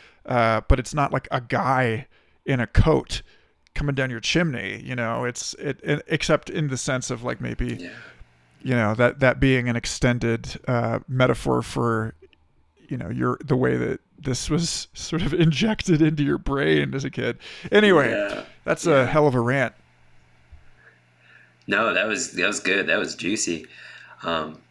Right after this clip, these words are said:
Speaker 2: I think what's really important as we're navigating, and, I mean, it's really hard for a lot of people to even be in the same room as other folks who are like,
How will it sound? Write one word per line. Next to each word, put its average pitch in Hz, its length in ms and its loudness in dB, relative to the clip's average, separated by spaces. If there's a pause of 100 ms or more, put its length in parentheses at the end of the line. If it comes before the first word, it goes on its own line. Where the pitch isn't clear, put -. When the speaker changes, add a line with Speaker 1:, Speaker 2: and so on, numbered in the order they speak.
Speaker 2:
I - 60 -4
think 127 240 -2
what's 113 160 -2
really 98 240 0
important 82 520 -2
as 87 320 0
we're 82 280 0
navigating, 87 760 0
and, 82 320 -8
I 101 60 -10
mean, 98 140 -6
it's 92 200 -6
really 131 160 0
hard 113 300 -2
for - 80 -4
a 87 40 -2
lot 82 160 2
of 82 100 -6
people 85 280 -4
to - 100 -6
even 87 340 -4
be 87 160 -2
in 82 80 -4
the 85 80 -4
same 82 340 -2
room 85 300 -4
as 80 380 -2
other 85 160 -2
folks 85 340 -4
who 92 80 -2
are 82 100 0
like, 80 380 0